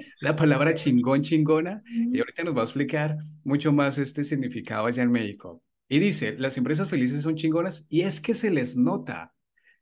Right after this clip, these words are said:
Speaker 2: Cuando nosotros tenemos la actitud correcta, se nos nota. Es que se flo-, se sale a flor de, por los poros de la piel". Ella está nominada actualmente al Global Awards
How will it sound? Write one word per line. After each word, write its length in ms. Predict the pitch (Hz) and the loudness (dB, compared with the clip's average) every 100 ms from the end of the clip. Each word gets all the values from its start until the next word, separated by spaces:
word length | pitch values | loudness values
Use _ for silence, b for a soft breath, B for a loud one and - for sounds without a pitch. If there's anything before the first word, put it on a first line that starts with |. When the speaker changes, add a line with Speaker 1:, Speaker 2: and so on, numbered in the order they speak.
| _ | _
Speaker 2:
Cuando 400 | - 139 139 143 | -2 2 2 2
nosotros 460 | 139 151 160 208 - | 0 0 0 -2 -4
tenemos 280 | 160 147 170 | -4 -2 -2
la 100 | 180 | -6
actitud 580 | - 254 - 247 156 | -4 -4 -2 -2 -2
correcta, 680 | 175 170 160 151 151 196 214 _ _ | -2 0 0 0 -2 -6 -8 _ _
se 380 | - - 127 131 | -18 -6 -2 -2
nos 380 | 127 123 110 117 | 0 -2 -2 -2
nota. 600 | 123 143 151 131 107 B B B | 0 0 -2 -4 -6 B B B
Es 80 | - | -6
que 260 | 156 160 151 | 0 2 0
se 240 | - 156 | -4 -4
flo-, 320 | 151 139 143 | -2 -4 -4
se 300 | - 147 147 | -6 -8 -8
sale 240 | - 139 143 | -6 -2 -2
a 80 | |
flor 340 | - 156 151 147 | 0 2 4 2
de, 320 | 156 156 151 B B _ | 0 0 -4 B B _
por 160 | 151 143 | -2 0
los 220 | 120 123 | 0 -2
poros 400 | - 143 151 147 | -2 2 2 0
de 60 | 139 | -2
la 180 | 113 | -4
piel". 380 | 123 123 107 98 _ _ _ _ _ _ _ _ _ _ _ | -4 -4 -4 -8 _ _ _ _ _ _ _ _ _ _ _
Ella 260 | 135 165 151 | -2 2 2
está 200 | 147 160 | 2 0
nominada 380 | 156 160 123 123 | 0 0 0 -2
actualmente 640 | - - 139 139 135 123 | -6 -8 -6 -4 -4 -2
al 160 | 139 123 | -2 -2
Global 400 | 131 127 131 131 | -4 -2 -2 -2
Awards 480 | 113 131 143 - | -4 -2 -4 -6